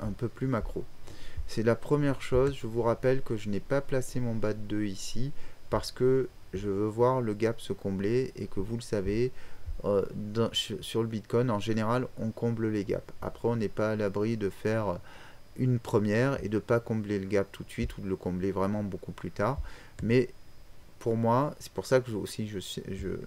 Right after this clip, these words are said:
privilégie ce scénario bearish, hein, que ce soit au niveau du R S I, tout ça, mais il y a le fait qu'on, pour moi, on va venir combler le gap. Si c'est pas le cas, effectivement,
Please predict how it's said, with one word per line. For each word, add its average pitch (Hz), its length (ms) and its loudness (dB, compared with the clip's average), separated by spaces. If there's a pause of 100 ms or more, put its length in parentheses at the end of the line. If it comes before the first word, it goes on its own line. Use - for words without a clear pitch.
(140)
privilégie 110 500 -2
ce - 160 -6
scénario 98 460 0
bearish, 101 440 2
hein, 110 140 4 (920)
que 98 100 -2
ce - 80 -8
soit 101 120 2
au 95 40 2
niveau 98 240 2
du 98 180 4
R 98 80 2
S - 200 -4
I, - 60 0
tout - 160 -4
ça, 104 220 2
mais 101 220 0 (260)
il 104 60 -2
y 107 40 2
a 104 120 2 (120)
le 107 80 -4
fait 135 200 -2
qu'on, 107 260 -2 (380)
pour 98 120 -4
moi, 113 180 2 (200)
on 95 140 -4
va 107 220 6
venir 117 400 0
combler 110 420 0 (420)
le 92 120 0
gap. 90 420 0
Si - 200 -6
c'est - 160 -2
pas 90 160 2
le 85 60 -2
cas, 107 300 0 (160)
effectivement, 113 720 -4